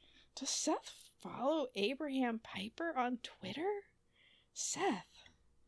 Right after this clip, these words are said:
what are we doing? We need to have a talk. <laughs>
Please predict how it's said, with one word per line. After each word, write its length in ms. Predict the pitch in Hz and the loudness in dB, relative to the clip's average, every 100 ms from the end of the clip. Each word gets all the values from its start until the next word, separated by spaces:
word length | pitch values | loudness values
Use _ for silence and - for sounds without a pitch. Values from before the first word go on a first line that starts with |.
| - - - _ | -20 -20 -20 _
what 200 | - 381 | -12 -6
are 120 | 392 | -2
we 100 | 349 | 2
doing? 640 | 254 226 311 453 226 147 - - _ _ _ _ _ _ - - - - - - - - - - - - - - | 2 2 6 6 4 0 -12 -14 _ _ _ _ _ _ -20 -12 -8 -6 -6 -8 -10 -16 -20 -20 -20 -20 -16 -6
We 140 | 254 | -4
need 140 | 320 | 2
to 60 | 285 | 6
have 140 | 247 | 6
a 60 | 226 | 6
talk. 340 | - 208 190 | 6 6 6
<laughs> 100 | - | 2